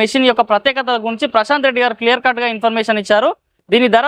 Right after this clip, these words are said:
వచ్చేసి లక్ష అరవై ఐదు వేల రూపాయలకి దీన్ని అందించే అవకాశం ఉందని చెప్తున్నారు. దాదాపు రెండు వేల ఫీట్లకు సైతం వెళ్ళి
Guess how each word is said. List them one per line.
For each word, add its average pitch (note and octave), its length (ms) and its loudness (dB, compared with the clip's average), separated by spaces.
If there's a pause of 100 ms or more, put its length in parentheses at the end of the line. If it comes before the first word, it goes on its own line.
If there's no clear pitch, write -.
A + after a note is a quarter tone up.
(100)
వచ్చేసి C#4 280 -4
లక్ష A3+ 300 -2
అరవై C4+ 320 0
ఐదు B3 120 -4
వేల A#3+ 140 -2
రూపాయలకి B3+ 440 -2
దీన్ని A#3 260 -2
అందించే G#3+ 360 0
అవకాశం A3 380 -2
ఉందని A3 140 -6
చెప్తున్నారు. G#3+ 360 0
దాదాపు A#3+ 400 0
రెండు B3 220 0
వేల C4 160 2
ఫీట్లకు C4+ 360 -4
సైతం B3+ 360 -2
వెళ్ళి B3 300 0